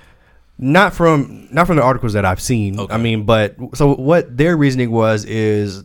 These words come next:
Speaker 1: season one was based off of a book.
Speaker 2: Yes.
Speaker 1: And they went from front to the back of the book, and there's nothing left.
Speaker 2: Okay.
Speaker 1: So they don't have anything really good to continue with.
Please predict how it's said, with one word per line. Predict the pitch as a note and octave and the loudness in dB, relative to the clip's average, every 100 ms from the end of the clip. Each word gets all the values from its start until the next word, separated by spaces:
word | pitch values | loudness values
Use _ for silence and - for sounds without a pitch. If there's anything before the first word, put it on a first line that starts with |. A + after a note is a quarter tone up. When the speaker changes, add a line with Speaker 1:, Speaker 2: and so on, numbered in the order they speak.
| - | -10
Speaker 1:
season | - D3+ D3 B2 | -2 0 2 2
one | B2+ A#2 G#2+ - | 0 0 -4 -10
was | A2+ A2 G2+ | -6 -4 -2
based | A2 A2 - | -2 -2 -2
off | B2+ G2 | -6 -4
of | G2+ | -8
a | F2+ | -4
book. | A2 G#2 - - | -4 -4 -8 -10
Speaker 2:
Yes. | G2 D#2+ - - | -10 -10 -16 -8
Speaker 1:
And | A2 G2+ | -6 -2
they | A2 A#2 | 0 0
went | G2+ B2+ B2 - | 0 -2 -2 -6
from | A2+ G#2 G2+ | -6 -6 -8
front | - A2 G#2+ | -6 -6 -4
to | A#2 | -6
the | G#2 | -2
back | G#2+ G#2 | -2 -2
of | F#2 | -4
the | F#2+ | 0
book, | F#3+ E3 | 0 0
and | F#2 | -4
there's | G2 | -4
nothing | G#2+ A2 G2 | -4 -4 -4
left. | G#2 G2 - - - G2 | -2 -2 -4 -16 -14 -10
Speaker 2:
Okay. | F#2 F2+ | -10 -10
Speaker 1:
So | F2+ A#2+ | -6 -4
they | G#2+ B2 | 0 0
don't | A#2+ G2+ | 0 0
have | A#2+ A#2+ A2+ G#2+ G#2 - _ _ _ _ - | -2 0 2 0 -4 -12 _ _ _ _ -2
anything | C#3+ C3+ A#2+ B2 A#2+ A2+ A2 G#2 - | 2 2 0 0 0 -2 -4 -10 -12
really | A2 G2+ B2+ C3 A#2 | -10 -2 0 0 0
good | G#2 B2 A#2+ G#2 - | 0 0 -2 -4 -6
to | A#2 A2 G#2 G2+ | -4 -2 -2 -4
continue | - G2+ - E3 A2+ F2+ | -8 -8 -2 0 0 -4
with. | E2+ E2 - | -6 -8 -12